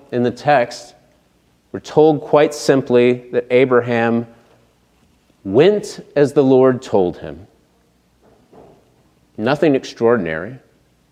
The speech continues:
No visions or dreams. No great signs in the earth or in the heavens. No, none of that. Just the ordinary work of God through the mighty power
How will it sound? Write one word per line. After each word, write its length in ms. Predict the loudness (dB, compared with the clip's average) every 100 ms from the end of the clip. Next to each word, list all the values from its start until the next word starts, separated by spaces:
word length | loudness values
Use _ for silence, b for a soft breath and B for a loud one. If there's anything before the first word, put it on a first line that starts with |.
| _ _ _ _ _ _ -2
No 240 | 2 2
visions 600 | 4 2 4 4 4 4
or 100 | 2
dreams. 920 | 0 -2 -2 -2 -6 -8 -14 -20 -20 _ _
No 260 | 0 2 2
great 420 | 2 2 2 -2
signs 880 | -2 0 2 2 2 2 0 -4 -14 b b b b -6
in 120 | -2
the 160 | -2 2
earth 360 | 2 2 0
or 140 | 0 2
in 80 |
the 100 | 2
heavens. 680 | 0 0 -2 -8 -12 -20 _ _ _ _ _ _ _ _ _ _ _ -8
No, 300 | -4 -2 -2
none 220 | -4 -4
of 80 | 0
that. 480 | 0 0 -6 -20 _ _ _ _ _ _ _ _ _ _ _ _ _ _
Just 320 | 0 0 0 0
the 100 | 2
ordinary 600 | 4 2 2 4 4 2
work 360 | 2 0 0
of 140 | -6 -4
God 440 | -4 -2 -4 -10 -20 _ _ _ _ _ _ _
through 220 | -6 -2
the 80 | -2
mighty 420 | 0 0 0 -2
power 600 | -4 -4 -2 -4 -10